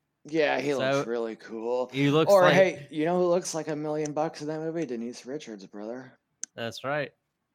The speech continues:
Speaker 2: Dina Meyer, too.
Speaker 1: Mm-hmm. Hey,
Speaker 2: <laughs>
Speaker 1: there,
Speaker 2: What's your
Speaker 1: there
Speaker 2: favorite scene of hers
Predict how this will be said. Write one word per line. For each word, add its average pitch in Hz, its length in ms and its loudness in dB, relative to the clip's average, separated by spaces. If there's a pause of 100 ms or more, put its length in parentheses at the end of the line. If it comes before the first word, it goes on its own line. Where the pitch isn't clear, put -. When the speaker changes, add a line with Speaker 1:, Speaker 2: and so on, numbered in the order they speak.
(140)
Speaker 2:
Dina 120 240 -2
Meyer, 131 320 0
too. 147 300 -8 (340)
Speaker 1:
Mm-hmm. 147 760 -8
Hey, 123 360 -4 (220)
Speaker 2:
<laughs> - 0 - (240)
Speaker 1:
there, 175 160 4
Speaker 2:
What's 135 160 -4
your 165 80 4
Speaker 1:
there 156 80 4
Speaker 2:
favorite 139 240 0
scene 156 180 -2
of 131 80 -4
hers 113 220 -6